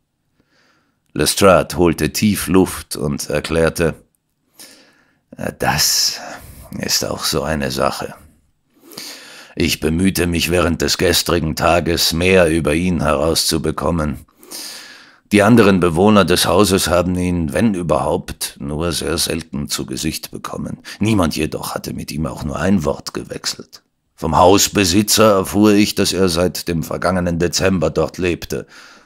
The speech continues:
Der Vertrag wurde jedoch von einem Maklerbüro in Kensington abgeschlossen, so dass auch der Besitzer den Priester nie persönlich getroffen hatte.“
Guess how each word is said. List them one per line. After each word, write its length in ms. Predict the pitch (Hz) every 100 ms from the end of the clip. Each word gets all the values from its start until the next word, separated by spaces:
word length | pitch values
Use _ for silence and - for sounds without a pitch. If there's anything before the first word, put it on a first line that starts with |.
| _ _ -
Der 240 | 80 78
Vertrag 640 | 73 76 71 80 90 - 80
wurde 260 | 92 85
jedoch 360 | 87 82 90 85
von 180 | 87 80
einem 260 | 82 80
Maklerbüro 920 | 82 76 87 - 98 85 85 78 90 82
in 220 | 71 73
Kensington 720 | - 101 101 80 71 - 85
abgeschlossen, 640 | 76 73 80 - 80 76 76
so 120 | 82
dass 220 | 78 -
auch 220 | 82 71
der 120 | -
Besitzer 600 | 71 73 - 95 - 104
den 240 | 107 80 -
Priester 500 | - 87 82 - 92
nie 240 | 87 85
persönlich 840 | 80 - 92 76 107 107 - - -
getroffen 500 | 71 - 78 - 76
hatte.“ 320 | - -